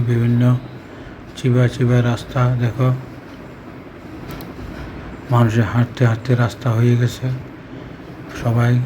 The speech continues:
ঘোরার জন্য, দেখার জন্য। এই জায়গাটা উন্মুক্ত, কোনো টিকিট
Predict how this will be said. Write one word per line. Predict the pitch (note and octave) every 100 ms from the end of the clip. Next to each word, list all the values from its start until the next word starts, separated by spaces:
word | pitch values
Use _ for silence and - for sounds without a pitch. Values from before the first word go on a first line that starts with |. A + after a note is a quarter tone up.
| A#2+
ঘোরার | A#2 A#2+ A2+
জন্য, | B2+ B2 A#2
দেখার | A2 - A#2+ A2+
জন্য। | A#2+ A#2+ B2+ - - - - - - - - - - - - - - - -
এই | A#2
জায়গাটা | A#2 A#2+ A#2+ A#2+
উন্মুক্ত, | B2 B2 B2 A#2+ - B2 B2+ - - - - - - - - - -
কোনো | - A#2+ A#2
টিকিট | - A#2 A#2+